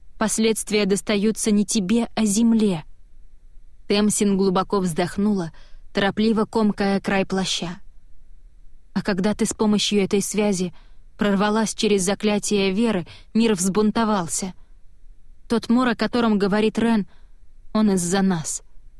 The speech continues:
Это побочное действие нашего заклинания». «Нашего?» Марлина горько усмехнулась. «Ну уж нет. Нет, ты не свалишь это на меня.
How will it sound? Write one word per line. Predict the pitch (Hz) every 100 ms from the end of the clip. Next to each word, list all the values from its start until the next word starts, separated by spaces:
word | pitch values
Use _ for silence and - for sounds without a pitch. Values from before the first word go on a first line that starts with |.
| - - - -
Это | - 208 220
побочное | 226 196 226 - 214 208
действие | 190 233 - 196 185 165 - - - -
нашего | 233 226 214 208
заклинания». | 190 214 214 214 196 170 165 - - - - - - - - - - - -
«Нашего?» | 175 180 170 190 - 285 240 151 - - - - - - - - - -
Марлина | 202 196 196 190 190
горько | 185 190 -
усмехнулась. | 185 - 196 - 180 170 156 - - - - - - - - - - - - -
«Ну | 226 226
уж | - -
нет. | 175 160 - - - - - - - -
Нет, | 233 233 220 196 165 165 - - - - - - - -
ты | 240
не | 240 240
свалишь | - 220 208 208 214 254
это | 226
на | 214
меня. | 220 220 196 151